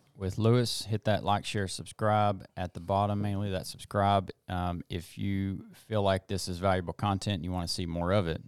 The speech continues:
for sure hit that subscribe. Uh, also, if you have questions for Lewis, uh,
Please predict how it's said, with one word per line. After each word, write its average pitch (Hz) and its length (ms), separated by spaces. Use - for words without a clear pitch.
for - 100
sure 95 220
hit 87 160
that 87 180
subscribe. 82 500
Uh, 92 200
also, 113 320
if 92 120
you 117 100
have 92 120
questions - 800
for 92 140
Lewis, 90 500
uh, 87 300